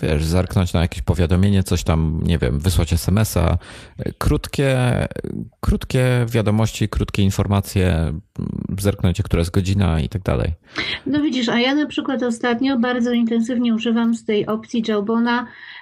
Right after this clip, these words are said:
Speaker 2: em, dotyczącej, em, snu.
Speaker 1: No. No, tu nie pomierzysz chyba snu za bardzo, chociaż będzie miał ponoć tą funkcję.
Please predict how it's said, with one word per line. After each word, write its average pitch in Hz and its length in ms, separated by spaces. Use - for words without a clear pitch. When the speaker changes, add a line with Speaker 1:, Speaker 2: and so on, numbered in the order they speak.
Speaker 2:
em, 202 840
dotyczącej, 220 1080
em, 190 160
snu. 196 420
Speaker 1:
No. 95 280
No, 101 180
tu 92 120
nie 87 140
pomierzysz 85 460
chyba 71 180
snu 76 200
za 73 100
bardzo, 69 220
chociaż 95 260
będzie 98 220
miał 69 140
ponoć 65 280
tą 69 100
funkcję. - 360